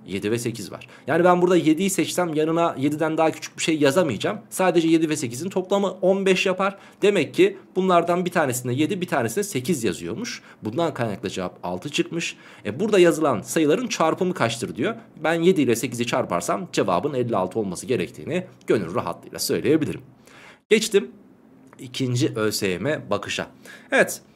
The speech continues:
Aşağıdaki kutuların içine birden dokuza kadar olan tam sayılardan bakın altı tanesi her kutuya farklı bir sayı gelecek şekilde yerleştirildiğinde tüm eşitlikler sağlanıyor denmiş bana. E, güzel, buna göre kullanılmayan tam sayıların çarpımı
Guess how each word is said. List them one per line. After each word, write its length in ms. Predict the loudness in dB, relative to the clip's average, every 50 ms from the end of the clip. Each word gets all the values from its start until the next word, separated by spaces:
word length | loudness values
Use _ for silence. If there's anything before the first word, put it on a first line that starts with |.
| -20 -20 -20 -20 -6 -4
Aşağıdaki 380 | 0 2 4 4 4 2 2
kutuların 360 | -2 -2 0 2 2 2 2
içine 300 | -2 -4 -4 -2 -2 -2
birden 340 | 0 0 0 2 2 2 2
dokuza 260 | 0 -2 -2 -2 -2
kadar 180 | 0 2 2 2
olan 240 | 2 2 2 0 0
tam 240 | 0 0 0 0 0
sayılardan 600 | 0 0 0 2 2 2 2 0 -4 -6 -8 -10 -8 -8
bakın 260 | -6 -6 -6 -8 -8 -12 -4 0
altı 320 | 0 0 2 2 0 -2
tanesi 400 | 0 0 -2 -2 -4 -4 -6 -6
her 260 | -4 -2 -2 -2 -2 -4
kutuya 260 | -6 -4 -4 -4 -2
farklı 340 | 0 -2 -2 -2 -2 -6 -6
bir 60 | -4
sayı 200 | -2 -2 -2 0
gelecek 340 | 0 0 0 0 -2 -4 -4
şekilde 320 | -6 -6 -6 -6 -4 -4
yerleştirildiğinde 1000 | -2 -2 -2 -2 -2 -4 -6 -8 -10 -10 -12 -12 -14 -14 -8 -2 -2 -2 -2 -2 -8 -16 -20 -4
tüm 180 | -2 0 0 0
eşitlikler 720 | -2 -4 -6 -6 -8 -10 -6 -4 -2 -2 -2 -2 -6 -10
sağlanıyor 640 | -10 -4 0 2 4 4 4 4 4 4 4 2 0 -2 -6 -8 -6 -4
denmiş 420 | -4 -2 -4 -6 -8 -10 -8 -8
bana. 320 | -8 -8 -6 -8 -8 -8 -10 -16 _ _ -20 -20 -20 -20 -20 _ _ -8
E, 40 | -6
güzel, 480 | -4 -4 0 2 2 2 2 0 -4 -10 -8 -4
buna 160 | 0 0 0
göre 300 | 0 2 0 -2 -2 -2
kullanılmayan 800 | -6 -6 0 2 4 4 4 4 2 2 4 4 4 4 2 0 -6 -12 -12
tam 200 | -6 -4 -2 -2
sayıların 400 | -2 -2 -2 -2 -2 -2 -4 -6
çarpımı 560 | -6 -2 -2 0 0 0 -2 -2 -2 -2 -2